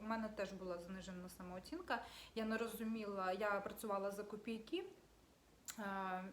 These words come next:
я себе не цінувала, мене ніхто не цінував, і якби отак от і жила. Але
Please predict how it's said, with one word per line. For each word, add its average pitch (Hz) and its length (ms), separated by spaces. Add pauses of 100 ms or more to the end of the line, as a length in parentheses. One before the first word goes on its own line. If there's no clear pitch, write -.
я 240 140
себе 254 260
не 302 120
цінувала, 226 500
мене 185 240
ніхто 233 260
не 202 120
цінував, 185 580 (380)
і 208 160
якби 180 720 (1200)
отак 226 320
от 220 140
і 214 40
жила. 190 340 (600)
Але 254 400